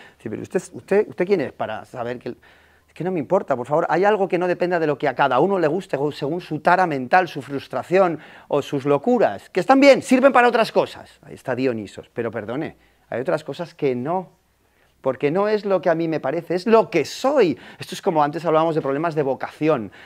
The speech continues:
¿no? La vocación de los chavales con qui-, dieciséis, diecisiete años, ¿qué voy a hacer? Y entonces los padres y los profesores decimos, ¿a qué te gusta? Esa es la pregunta errónea. ¿El qué? Porque seguramente lo que se, lo que le gusta ni siquiera lo ha decidido él.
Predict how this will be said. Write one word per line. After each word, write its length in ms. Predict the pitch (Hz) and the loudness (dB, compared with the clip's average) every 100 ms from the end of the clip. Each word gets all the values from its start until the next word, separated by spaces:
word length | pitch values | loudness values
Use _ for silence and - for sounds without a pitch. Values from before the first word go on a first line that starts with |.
| - | -18
¿no? 140 | - 151 | -6 0
La 80 | 139 | 0
vocación 320 | 123 117 147 | 0 -2 -2
de 80 | 143 | -2
los 160 | 123 | -4
chavales 400 | - 117 165 120 | -4 -2 0 -2
con 200 | - 110 | -8 -12
qui-, 120 | 117 | -12
dieciséis, 480 | 113 113 107 160 160 | -10 -12 -6 -4 -4
diecisiete 340 | 117 117 131 139 | -6 -8 -2 0
años, 240 | 180 135 | 0 -2
¿qué 80 | - | -6
voy 140 | 170 | -6
a 40 | 147 | -6
hacer? 300 | - 208 139 - - | -2 -2 -2 -12 -12
Y 60 | |
entonces 260 | - 147 151 - - | -2 0 0 -6 -6
los 160 | 127 | -4
padres 400 | - 151 160 127 | 2 4 4 -2
y 20 | |
los 100 | 131 | -6
profesores 320 | - 120 160 147 | -4 -2 0 -2
decimos, 160 | 127 - | -4 -8
¿a 120 | - | -4
qué 120 | 247 | -2
te 140 | 247 214 | 2 4
gusta? 500 | 240 311 - 147 - | 6 4 4 0 0
Esa 220 | 294 349 | -4 -6
es 100 | 302 | -4
la 80 | 240 | -4
pregunta 380 | - 240 262 - | -4 -4 -4 -4
errónea. 500 | - 349 339 190 - _ _ _ _ _ _ _ _ _ | -2 2 0 -2 -14 _ _ _ _ _ _ _ _ _
¿El 120 | - | -8
qué? 100 | 123 | -6
Porque 300 | 285 170 - | -6 -8 -12
seguramente 460 | - 151 262 254 254 | -6 -2 -2 -2 -2
lo 100 | 233 | -2
que 80 | 208 | -2
se, 160 | - - | -6 -8
lo 140 | 139 | -8
que 80 | 143 | -4
le 80 | 131 | -4
gusta 340 | 269 - 240 | -6 -4 -2
ni 120 | 190 | -2
siquiera 300 | 160 147 269 | -4 -4 -4
lo 60 | 247 | 0
ha 40 | |
decidido 420 | 233 240 254 233 | -2 -2 -2 0
él. 260 | 202 311 190 | 0 -4 -8